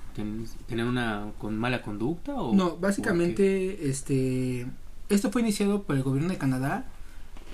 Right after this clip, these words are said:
Speaker 2: y un expa-, ex pastor que se llama Duncan Campbell, que tenía la idea de re-, reeducar a la gente nativa americana, volviéndolas con el pensamiento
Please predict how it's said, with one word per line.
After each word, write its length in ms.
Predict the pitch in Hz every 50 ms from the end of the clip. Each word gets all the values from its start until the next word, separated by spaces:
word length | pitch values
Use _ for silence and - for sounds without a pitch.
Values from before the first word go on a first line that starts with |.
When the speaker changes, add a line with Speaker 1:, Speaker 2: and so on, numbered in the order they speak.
| - - - - - - - -
Speaker 2:
y 220 | 160 151 151 156
un 140 | 156 160 175
expa-, 340 | 180 - - - - 143 - - - - - -
ex 240 | - 143 139 - -
pastor 560 | - 135 135 139 - - 151 151 180 214 - - - - - - - - - -
que 120 | 160 139
se 120 | 143 - 147
llama 200 | 143 143 147 139
Duncan 360 | 139 139 139 143 147 147 143
Campbell, 440 | 139 156 156 151 156 165 180 214 262 - - - - - - - - - - - - - - - - - - - - - - - -
que 160 | - 208 202
tenía 380 | 196 196 196 175 175 175 180 180
la 120 | 180 175
idea 480 | 160 151 156 156 156 156 170 190 202 - - - - - - -
de 240 | - 170 160 160 156
re-, 400 | 147 151 151 147 143 143 135 143 - - - -
reeducar 840 | 170 156 165 165 165 165 160 156 147 139 147 151 147 175 208 - - - -
a 80 | - 156
la 140 | 135 135 135
gente 240 | - 160 147 170 180
nativa 260 | 156 139 143 165 165
americana, 640 | 165 160 156 156 151 143 156 151 151 170 202 202 - - - - -
volviéndolas 600 | 151 143 147 143 139 156 160 156 170 160 156 156 -
con 140 | 156 143 123
el 60 | 120
pensamiento 680 | - 139 127 - 139 131 135 139 143 139 147 160 156 -